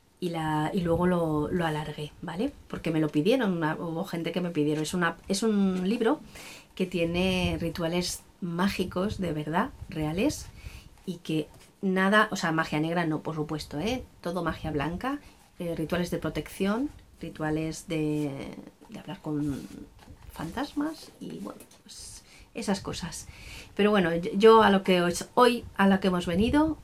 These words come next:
es a leer el primer capítulo, así que aquí va. Uno. El día que me caí a la piscina y morí, cambió mi vida para siempre.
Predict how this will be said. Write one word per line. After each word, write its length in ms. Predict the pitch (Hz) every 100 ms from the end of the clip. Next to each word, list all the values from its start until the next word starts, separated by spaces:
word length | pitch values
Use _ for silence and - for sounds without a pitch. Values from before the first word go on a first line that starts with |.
| -
es 200 | - 190
a 40 | 180
leer 200 | 175 185
el 80 | 190
primer 260 | 165 165
capítulo, 480 | 165 156 147 156 - -
así 240 | 175 151
que 320 | - 160 156
aquí 240 | 160 175 160
va. 200 | - - - - _ - _ _ _ _ _ - - - - - -
Uno. 280 | 208 151 - - - _ _ _ - - - - - - - -
El 140 | 202
día 220 | 190 285 302
que 80 |
me 140 | 269 220
caí 240 | 208 196
a 40 | 190
la 120 | 190
piscina 400 | 180 - 170 165
y 80 | 160
morí, 340 | 180 220 285 - _ _ _ -
cambió 420 | 190 180 202 226
mi 100 | 190
vida 240 | 202 226
para 200 | 208 170
siempre. 500 | - 160 151 156 175